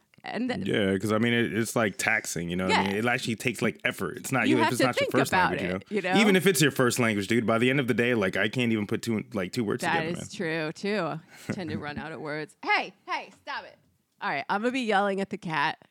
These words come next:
Speaker 1: periodically 'cause she's scratching the
Speaker 2: <laughs>
Speaker 1: chair.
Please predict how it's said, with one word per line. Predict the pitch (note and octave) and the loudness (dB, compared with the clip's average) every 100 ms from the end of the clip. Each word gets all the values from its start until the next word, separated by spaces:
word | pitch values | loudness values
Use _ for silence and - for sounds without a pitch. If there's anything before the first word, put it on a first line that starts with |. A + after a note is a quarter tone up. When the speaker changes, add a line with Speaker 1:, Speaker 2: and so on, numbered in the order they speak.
| _ | _
Speaker 1:
periodically | - F3+ E3 C#3 D#3+ - G#3+ - A#3+ | -16 -12 -8 -10 -10 -16 -18 -18 -20
'cause | B3+ | -20
she's | A#3 - - | -20 -20 -20
scratching | - - - - | -18 -16 -14 -12
the | A#2+ A2 | -10 -8
Speaker 2:
<laughs> | |
Speaker 1:
chair. | G2+ A#2+ G4+ G#4 G#4 G4+ G#4 | -6 -4 -4 -4 -4 -6 -8